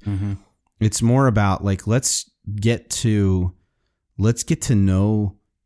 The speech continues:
Speaker 2: this God and
Speaker 1: Mm-hmm.
Speaker 2: who He is and who He's revealed Himself to be and what
Speaker 1: Yeah.
Speaker 2: He seems to be like.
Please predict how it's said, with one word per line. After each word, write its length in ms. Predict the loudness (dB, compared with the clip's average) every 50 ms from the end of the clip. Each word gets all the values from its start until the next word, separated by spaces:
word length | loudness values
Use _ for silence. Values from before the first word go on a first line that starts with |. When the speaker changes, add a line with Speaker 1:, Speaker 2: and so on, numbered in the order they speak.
| _ _
Speaker 2:
this 300 | -4 -2 -2 -2 -2 -6
God 640 | -10 _ _ -4 -2 0 0 0 -2 -4 -6 -10 -12 -12 -6
and 200 | -2 0 2 2
Speaker 1:
Mm-hmm. 60 | 2 0 -2
Speaker 2:
who 180 | -2 0 0 0
He 320 | 0 -2 -2 -4 -4 -4 -2
is 420 | -2 0 0 0 0 -2 -2 -2
and 120 | -2 0 2
who 100 | 4 4
He's 180 | 4 2 2
revealed 460 | 0 -2 -2 0 0 0 0 0 0
Himself 480 | 0 0 0 0 0 0 -2 -2 -4 -4
to 120 | -6 -6 -4
be 280 | -2 -2 -2 0 0
and 140 | 0 0 0 0
what 100 | -2 -4
Speaker 1:
Yeah. 40 | -4 -2
Speaker 2:
He 120 | -2 -2
seems 460 | -2 -2 -2 0 0 2 0 0 -2
to 100 | -4 -4
be 140 | -4 -2 -2
like. 560 | -2 -2 -2 -2 -2 -2 -6 -8 -14 -20 -20